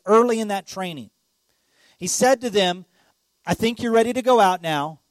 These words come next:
I've equipped you with some things. You've seen me heal some people. You've seen me do some things. You've seen me preach the gospel. You're beginning to grasp the whole, this whole concept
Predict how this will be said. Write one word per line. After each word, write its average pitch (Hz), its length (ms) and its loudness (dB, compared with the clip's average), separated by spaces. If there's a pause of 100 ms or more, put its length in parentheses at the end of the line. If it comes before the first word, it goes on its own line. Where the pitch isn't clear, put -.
(840)
I've 156 100 -8
equipped 240 400 -2
you 240 80 -2
with 220 100 0
some 214 160 -10
things. 202 360 -8
You've 156 100 -12
seen 220 240 -6
me 214 140 -4
heal 208 180 -2
some 196 220 -12
people. 202 500 -4 (460)
You've 160 160 -8
seen 220 260 -4
me 214 220 -2 (200)
do 202 200 0
some 202 180 -4
things. 196 500 -4
You've 165 140 -14
seen 208 180 -8
me 202 100 -8
preach - 360 -8
the 202 80 -4
gospel. 185 640 -2 (240)
You're 160 120 -8
beginning 208 400 -2
to 190 80 -4
grasp 185 600 -2
the 160 80 -2
whole, 190 240 0
this 160 180 -8
whole 196 160 -6
concept 196 800 -2